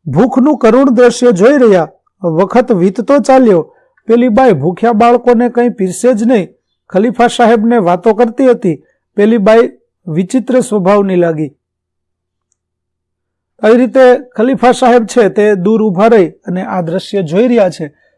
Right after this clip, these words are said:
સમય છે, પસાર થતો જાય છે, પરંતુ બાઈ છે, તે બાળકોને કશું જમવાનું આપતી નથી અને માત્ર વાતો કરી રહી છે. ત્યારે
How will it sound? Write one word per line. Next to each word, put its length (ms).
સમય 420
છે, 180
પસાર 380
થતો 300
જાય 220
છે, 160
પરંતુ 420
બાઈ 260
છે, 200
તે 160
બાળકોને 540
કશું 380
જમવાનું 520
આપતી 260
નથી 340
અને 160
માત્ર 340
વાતો 540
કરી 200
રહી 160
છે. 180
ત્યારે 380